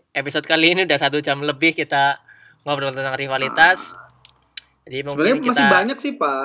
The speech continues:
Speaker 2: Masih banyak, cuman nggak bisa kita bahas semua lah, gitu.
Speaker 1: Nggak bisa.
Speaker 2: Mungkin ada yang, ada yang nggak terima kita nggak ma-, nggak nyebut Naruto sama Sasuke, ya,
Speaker 1: Sasuke, ya.
Speaker 2: mohon maaf,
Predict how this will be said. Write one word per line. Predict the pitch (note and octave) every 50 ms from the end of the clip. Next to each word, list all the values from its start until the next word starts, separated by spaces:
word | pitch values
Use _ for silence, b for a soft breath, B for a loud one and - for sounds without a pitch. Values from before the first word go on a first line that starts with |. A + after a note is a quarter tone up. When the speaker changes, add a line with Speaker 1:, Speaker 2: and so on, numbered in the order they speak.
| C3 C3
Speaker 2:
Masih | D#3 D#3+ F3 G3 F3+
banyak, | D3+ C#3 D3 F3 F#3+
cuman | - G#3 G3+ G#3 A3 A#3 B3 A#3+ - - - - - - - - -
nggak | - C#3+ D3+
bisa | D3 D3 E3+
kita | D#3 E3 E3+
bahas | D#3+ E3 D3+ D3+ D3+
semua | - E3+ E3 F3+ G3 G3+ G#3 G#3
lah, | F#3+ D#3+ C#3 C3 B2+ B2+ B2
gitu. | - C3+ B2 A#2+ - B2+ B2 A#2+ A#2
Speaker 1:
Nggak | A2+ A2+ A2
bisa. | A2 A2+ G#2 - - A2+ A2+
Speaker 2:
Mungkin | - D#3 D3+ G3+ G#3
ada | G#3 G3+ F3+ F3+
yang, | F3 E3 D#3+ E3 E3 E3 - _ _ -
ada | - D3+ D#3
yang | D3+ D#3+ D#3
nggak | D3 C#3 C3+
terima | - E3 E3 E3 F3 F3 F3+
kita | F3 F3+ F3 F3+
nggak | E3+ D#3 C#3+
ma-, | C#3 C#3+ D3
nggak | D#3+ C#3+ C#3+ C#3
nyebut | C#3 C#3+ C#3 C3+ C#3+ D3
Naruto | D3 C#3+ C#3+ C#3+ -
sama | C3+ D3+ C#3+ C#3+ C#3+ C#3+ C#3+ C#3+ C#3+ C#3+ D3
Sasuke, | C#3+ - D3 C#3 - D3+ D3 - F3 F#3
ya, | E3+ C#3+ C3 B2+ B2+
Speaker 1:
Sasuke, | A#2+ B2 B2+
ya. | B2
Speaker 2:
mohon | A#2+ B2 A#2+ C3
maaf, | D3 D#3 E3 D#3+ D#3 D#3 D#3+ D#3+